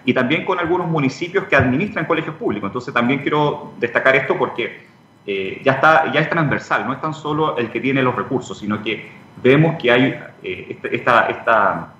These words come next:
esta adaptabilidad a las nuevas tendencias que vamos a sufrir probablemente en marzo. Yo creo que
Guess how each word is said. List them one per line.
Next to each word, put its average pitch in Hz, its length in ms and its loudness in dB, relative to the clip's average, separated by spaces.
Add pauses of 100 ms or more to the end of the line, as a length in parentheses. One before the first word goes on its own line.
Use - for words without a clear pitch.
(580)
esta 113 280 -2 (500)
adaptabilidad 110 720 -2 (300)
a 107 420 2
las 104 120 -6
nuevas 120 320 2
tendencias 127 500 -6
que 123 120 -6
vamos 117 320 0
a 117 40 -8
sufrir 123 240 -12
probablemente 113 420 0
en 101 80 -6
marzo. 165 360 0
Yo 110 100 -6
creo 135 220 0
que 101 400 -4